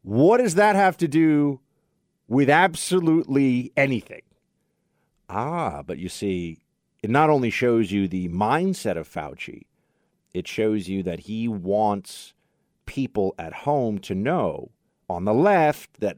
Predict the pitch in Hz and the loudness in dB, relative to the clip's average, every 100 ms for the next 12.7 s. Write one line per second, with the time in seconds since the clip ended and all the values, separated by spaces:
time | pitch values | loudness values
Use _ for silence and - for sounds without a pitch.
0 | _ 127 233 220 143 - 80 76 - - | _ -2 2 2 0 -2 -8 -10 -20 -20
1 | - _ _ - 110 123 135 135 143 131 | -20 _ _ -6 0 2 2 2 0 0
2 | 110 87 73 - - - - _ _ _ | -2 -2 -8 -16 -18 -20 -20 _ _ _
3 | _ 117 131 151 151 139 - 143 120 123 | _ -4 2 2 4 2 2 2 2 0
4 | 117 - 143 123 - 147 135 131 127 123 | -2 -2 -2 -2 -4 -2 0 2 2 2
5 | 123 117 135 123 123 113 - 139 127 120 | 2 2 2 4 2 0 -4 -4 -2 -2
6 | 113 98 - 123 - 101 113 107 80 - | -4 -8 -6 -6 -4 0 2 2 0 -10
7 | - - _ _ _ _ _ _ _ _ | -20 -20 _ _ _ _ _ _ _ _
8 | _ 120 160 196 - 165 143 170 240 104 | _ -4 0 0 -2 -2 0 0 -2 -4
9 | - 143 180 - 110 107 85 139 277 50 | -10 -12 -14 -10 -6 -4 -2 -2 -4 -6
10 | - - _ _ _ _ _ _ _ _ | -14 -20 _ _ _ _ _ _ _ _
11 | - 196 147 120 104 95 87 80 113 190 | 0 2 4 4 4 2 -2 -4 -2 0
12 | - - - - 50 _ | -2 -8 -14 -18 -20 _